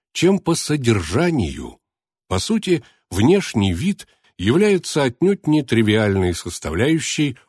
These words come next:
общей оценки содержания. Я пообещал дать сто таких секретов успеха, один Господь знает, зачем я это сделал.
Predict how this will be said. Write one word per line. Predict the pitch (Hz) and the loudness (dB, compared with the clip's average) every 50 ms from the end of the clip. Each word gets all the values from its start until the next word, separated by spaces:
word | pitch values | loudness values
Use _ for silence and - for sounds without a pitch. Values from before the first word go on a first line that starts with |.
| _ - | _ -2
общей | 98 110 131 - - - - 127 | 0 0 0 -2 -4 -4 -2 0
оценки | 107 92 82 - - 95 95 95 98 98 - 120 | 0 -2 -2 -4 -4 -4 -2 -2 -2 -2 -2 -4
содержания. | 113 - - 131 135 147 151 151 160 180 156 123 104 101 - - - _ _ _ _ _ _ _ _ _ _ _ _ _ - | -2 -2 -4 -4 -4 -4 -4 -4 -2 -2 -2 -4 -6 -8 -12 -16 -20 _ _ _ _ _ _ _ _ _ _ _ _ _ 0
Я | 131 175 196 | 0 0 0
пообещал | - 160 151 147 139 - - - 180 180 165 | 0 -2 -2 -2 -4 -4 0 0 2 2 2
дать | 139 127 147 147 143 - - _ _ _ _ _ - | 2 0 0 0 0 -2 -8 _ _ _ _ _ -12
сто | - - - - - - 175 170 151 | -10 -8 -8 -4 0 2 2 2 2
таких | - - 98 - - 110 90 - | 2 -2 -4 -2 -4 -6 -6 -6
секретов | - - 95 87 - 95 95 87 - 76 - - | -8 -8 -8 -6 -4 -4 -4 -4 -4 -8 -10 -10
успеха, | 80 - - - 180 196 185 - - 170 165 - _ _ _ _ _ _ _ | -12 -12 -6 -2 0 0 0 -2 -4 -8 -8 -8 _ _ _ _ _ _ _
один | - 107 117 135 214 220 208 165 | -2 -2 0 2 4 2 2 2
Господь | 139 165 180 - - - - _ - 135 139 113 90 73 | 2 2 0 0 0 -4 -8 _ -2 0 0 0 0 -2
знает, | 71 71 - - 82 101 143 190 190 180 175 - - _ _ _ _ - | -4 -8 -6 -4 -2 0 0 2 0 0 -2 -6 -14 _ _ _ _ -14
зачем | 87 82 92 98 - - - - 101 98 101 113 | -8 -4 -2 -4 -2 -4 -4 -2 -2 0 0 0
я | 117 107 113 113 107 - | 0 2 0 0 -2 -4
это | - - 73 73 - - 78 76 82 _ _ _ | -10 -14 -14 -12 -10 -12 -10 -10 -12 _ _ _
сделал. | - - 76 73 71 71 67 62 - - - - | -14 -12 -12 -10 -8 -8 -8 -8 -10 -14 -16 -20